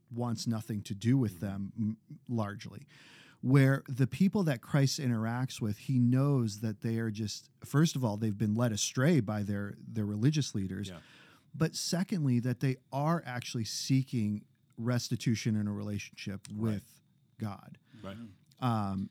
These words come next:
Speaker 1: you know, and whether that comes in within ten seconds or whether that comes in ten years or a hundred years,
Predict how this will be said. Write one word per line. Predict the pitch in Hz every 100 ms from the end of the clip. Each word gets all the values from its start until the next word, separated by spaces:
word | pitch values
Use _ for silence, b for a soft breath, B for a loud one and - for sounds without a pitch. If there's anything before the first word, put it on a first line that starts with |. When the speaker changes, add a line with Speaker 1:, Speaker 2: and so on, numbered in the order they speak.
| _
Speaker 1:
you | 151 135 127
know, | 117 113
and | 131 120
whether | 135 165 147
that | 147 131
comes | - - 131 123 113 107 - - _ _ _ _ _ _ _
in | 143 131 120 117
within | 131 120 - 117 107
ten | - - 135
seconds | 127 - 123 - 190 147
or |
whether | 117 113 113
that | 113
comes | - 120 104
in | 101
ten | - 135 117
years | 110 113 147 190 170
or | 127 120
a |
hundred | 110 170 185 110
years, | 101 107 - -